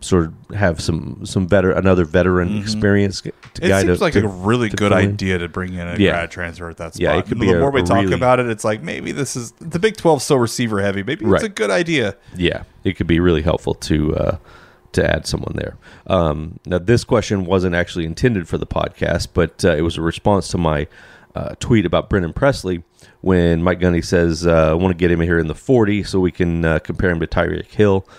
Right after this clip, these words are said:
Speaker 1: Not saying Presley is as, as fast as Tyreek, but he does a lot of the same things as Hill." And Bixby did a great job getting him the ball in the title game. Um, Nick says, "We have a world-class sprinter and can't seem to get him in open space, so what's gonna change?"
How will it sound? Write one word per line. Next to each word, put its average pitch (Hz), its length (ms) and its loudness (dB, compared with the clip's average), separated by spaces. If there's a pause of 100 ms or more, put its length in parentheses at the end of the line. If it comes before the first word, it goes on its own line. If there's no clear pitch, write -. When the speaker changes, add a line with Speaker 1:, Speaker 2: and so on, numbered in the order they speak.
(260)
Speaker 1:
Not 92 160 0
saying 87 480 0
Presley 87 300 0
is 80 100 -4
as, 80 220 -6 (120)
as - 180 -4
fast 92 360 0
as 87 80 -8
Tyreek, 87 480 0 (400)
but 98 80 0
he 95 60 2
does 87 180 2
a 90 60 2
lot 82 100 4
of 80 80 2
the - 60 -6
same 78 200 -2
things 78 240 -2
as 76 140 -6
Hill." - 220 0 (1080)
And 82 280 2
Bixby 85 320 -2
did 73 160 -8
a 76 40 -10
great 80 180 -2
job 82 180 -2
getting 80 220 -2
him 76 80 -4
the 80 40 -8
ball 76 180 -2
in 73 60 -6
the 69 60 -10
title 82 320 0
game. 76 240 -12 (520)
Um, - 760 -6 (240)
Nick 110 380 0
says, 87 480 0
"We 95 140 0
have 92 120 -2
a 90 40 -2
world-class 147 580 0
sprinter 90 400 2
and 87 340 -4
can't 104 240 0
seem 98 200 2
to 85 80 0
get 80 200 0
him 110 220 2
in 80 100 2
open 71 240 0
space, 80 400 -2
so 87 220 0
what's 95 240 2
gonna 82 240 0
change?" 69 560 -6